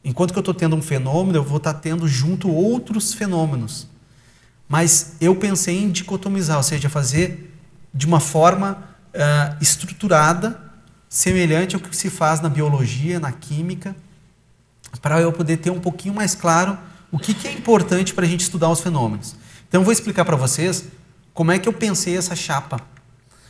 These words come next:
tá? Que agora as variáveis, deixa eu,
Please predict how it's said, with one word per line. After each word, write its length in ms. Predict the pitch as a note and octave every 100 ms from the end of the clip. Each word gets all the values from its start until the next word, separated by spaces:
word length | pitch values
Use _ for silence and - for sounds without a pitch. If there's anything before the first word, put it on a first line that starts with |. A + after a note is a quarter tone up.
| _ _
tá? 260 | A2 G#2 -
Que 80 | D#3+
agora 340 | D3 C#3+ D#3
as 120 | E3+
variáveis, 840 | D3+ E3 D#3+ C#3 D#3+ F3+ E3+ - -
deixa 220 | D3 -
eu, 60 | D#3+